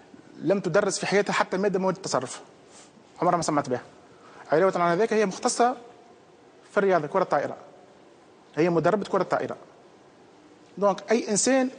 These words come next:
مهما يكون باش يفكر اللي هو غير، غير عادي، وأنا نعرفها المرأة، ونعرف روحي، ونعرف قدراتي. دونك، وزيد بعد ال-، ال-، المناظرة تكلمني هي، تقول لي،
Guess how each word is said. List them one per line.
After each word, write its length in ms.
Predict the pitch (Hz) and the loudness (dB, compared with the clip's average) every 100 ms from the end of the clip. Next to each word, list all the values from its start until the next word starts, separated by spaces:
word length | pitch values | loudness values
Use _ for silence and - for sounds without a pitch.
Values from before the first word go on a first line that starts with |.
| - - - - | -16 -20 -20 -6
مهما 260 | 202 226 214 | 0 2 2
يكون 300 | 208 165 156 - - - - | 2 -2 -2 -10 -20 -20 -4
باش 120 | 165 | 0
يفكر 320 | 190 240 247 | 2 0 0
اللي 140 | 202 180 | 0 4
هو 160 | 220 | 6
غير، 140 | 208 220 | 6 2
غير 280 | 175 208 190 | 4 4 6
عادي، 200 | 175 175 | 4 2
وأنا 120 | 240 | 2
نعرفها 300 | 226 208 143 | 2 2 -2
المرأة، 240 | 135 135 - - - - - - - | -4 -6 -8 -20 -20 -20 -20 -18 -2
ونعرف 340 | 175 208 196 | 4 4 2
روحي، 200 | 160 - - - - - - - | -4 -6 -12 -20 -20 -20 -20 -8
ونعرف 300 | 156 190 196 | 0 2 2
قدراتي. 440 | - 170 147 139 - - - - - - - - - | -2 -2 -2 -2 -12 -20 -20 -20 -20 -20 -20 -20 -8
دونك، 200 | 135 139 - - - - - - - | -4 -4 -6 -20 -20 -20 -20 -6 0
وزيد 360 | 147 262 180 | 2 2 4
بعد 240 | 220 208 165 | 4 4 2
ال-، 340 | 170 160 151 | -6 -4 -4
ال-، 160 | 143 131 | -4 -6
المناظرة 640 | 127 127 147 202 262 240 | -6 -4 2 2 2 0
تكلمني 460 | - 208 247 196 | 0 2 2 2
هي، 180 | 196 269 | 2 2
تقول 220 | 240 262 | 2 0
لي، 220 | 269 277 | 2 0